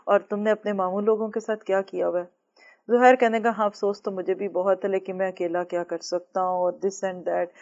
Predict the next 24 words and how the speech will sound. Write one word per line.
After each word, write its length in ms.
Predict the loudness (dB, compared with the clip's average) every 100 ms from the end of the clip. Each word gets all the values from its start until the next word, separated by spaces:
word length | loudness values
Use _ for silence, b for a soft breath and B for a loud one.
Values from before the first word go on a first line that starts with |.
| b
کوئی 160 | 2 8
اور 180 | 10 10
میرے 260 | 6 4
ساتھ 360 | 6 4 4 2
ہوتا 300 | -2 6 6 6 B B
تو 60 | -2
چل 300 | 6 6 6
کے 160 | 2
میں 140 | 6 4
اس 140 | 4
صحیفے 460 | -2 -6 -4 -4 -2
کو 140 | -2
پھاڑنے 360 | 0 -2 -2 -6
میں 140 | -2
مدد 280 | 0 2 2
کرتا۔" 280 | -2 -4 -8 -8 _ _ _
انہوں 180 | 0 2
نے 80 | 2
کہا، 120 | 8
"ایک 200 | 8 8
شخص 260 | 6 2 4
اور 120 | 2
موجود 420 | 2 -2 -4
ہے۔" 60 | -4